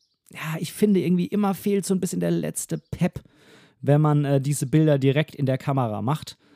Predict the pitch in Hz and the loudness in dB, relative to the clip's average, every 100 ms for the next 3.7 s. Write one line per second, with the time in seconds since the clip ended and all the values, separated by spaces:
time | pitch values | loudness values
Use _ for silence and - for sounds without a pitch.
0 | _ _ _ - 131 127 127 131 127 131 | _ _ _ -4 2 4 4 4 2 0
1 | _ 139 165 196 - - _ _ - 139 | _ 2 4 4 0 -10 _ _ -2 2
2 | 143 135 156 147 117 - 101 101 127 139 | 2 2 -2 -4 -6 -8 -8 -8 -6 -6
3 | - 226 233 220 - 185 196 | -2 2 2 0 0 0 0